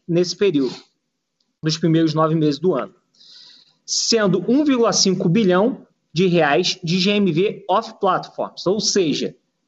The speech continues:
realizado em outras plataformas de marketplace. O B dois W Ads apresentou crescimento de trezentos e sessenta e cinco por cento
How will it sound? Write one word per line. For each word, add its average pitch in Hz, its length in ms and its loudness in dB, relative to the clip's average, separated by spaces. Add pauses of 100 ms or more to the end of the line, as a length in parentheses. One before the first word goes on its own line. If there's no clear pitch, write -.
(240)
realizado 185 640 2
em 185 80 4
outras 226 340 0
plataformas 185 600 0
de 180 60 -2
marketplace. 170 920 -4 (1400)
O 170 80 -2
B 196 160 2
dois 240 180 0
W 180 300 2
Ads 190 480 0
apresentou 202 600 0
crescimento 190 640 0
de 180 160 -6
trezentos 202 440 0
e 240 60 2
sessenta 226 300 -2
e - 20 -2
cinco 214 300 -2
por - 100 -10
cento 160 500 -2